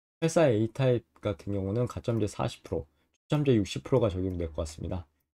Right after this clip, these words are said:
그 가점제 낙첨자는 이제 추첨제 대상적으로, 대상자로 자동 전환된다는 점. 그리고 최초 입주자 모집 공고일 현재 입주자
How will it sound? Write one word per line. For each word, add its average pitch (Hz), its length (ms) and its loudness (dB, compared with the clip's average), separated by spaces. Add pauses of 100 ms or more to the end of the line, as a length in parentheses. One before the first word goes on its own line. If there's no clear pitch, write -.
(120)
그 101 60 -8
가점제 143 520 4
낙첨자는 117 1400 0
이제 98 140 0
추첨제 156 440 4
대상적으로, 98 800 0 (720)
대상자로 107 420 2
자동 104 340 -2
전환된다는 101 680 0
점. 107 220 -2 (360)
그리고 107 120 -2
최초 139 460 2
입주자 131 360 4
모집 110 260 2
공고일 110 500 4
현재 131 380 0 (360)
입주자 127 480 4